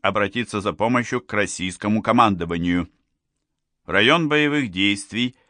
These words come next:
срочно направляется группа «Альфа» подполковника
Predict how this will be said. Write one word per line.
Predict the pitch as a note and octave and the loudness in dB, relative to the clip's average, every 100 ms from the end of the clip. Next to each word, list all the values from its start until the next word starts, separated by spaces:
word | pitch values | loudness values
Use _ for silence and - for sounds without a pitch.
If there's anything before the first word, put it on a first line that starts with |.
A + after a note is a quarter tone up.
| _ _ _ _ | _ _ _ _
срочно | - - D#3 D#3+ D#3+ | -8 0 0 0 0
направляется | D#3 D3 C3 A#2+ A#2+ C#3+ C3 - G#2+ | 0 2 2 2 2 2 0 -4 -4
группа | F2+ B2 B2 - G2 - - | -4 -4 -6 0 0 0 0
«Альфа» | E2 F2 - A2+ C3+ - _ _ _ _ | 0 0 0 2 2 -2 _ _ _ _
подполковника | A#2 - F#2+ F2 C3 C#3+ C#3 D3 C#3+ C3 | -2 2 2 2 2 4 2 4 2 2